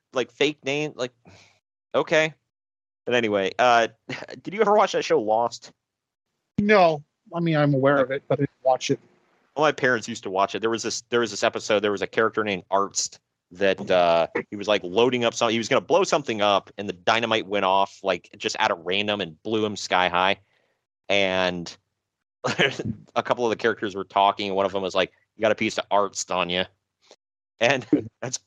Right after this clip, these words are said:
Speaker 2: Word.
Speaker 1: all I, that's all I could think of here, where it's like, you freaking loaded him into the pyro and shot it off. Like, "Oh, you got a piece of Brian Hildebrand on you." Like, ugh.
Speaker 2: I,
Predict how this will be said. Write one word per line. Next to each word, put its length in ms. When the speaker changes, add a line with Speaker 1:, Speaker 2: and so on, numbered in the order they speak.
Speaker 2:
Word. 180
Speaker 1:
all 260
I, 100
that's 100
all 200
I 80
could 180
think 280
of 180
here, 200
where 140
it's 160
like, 160
you 100
freaking 440
loaded 320
him 80
into 140
the 80
pyro 420
and 120
shot 360
it 80
off. 320
Like, 160
"Oh, 80
you 100
got 140
a 40
piece 220
of 80
Brian 240
Hildebrand 560
on 160
you." 300
Like, 320
ugh. 600
Speaker 2:
I, 400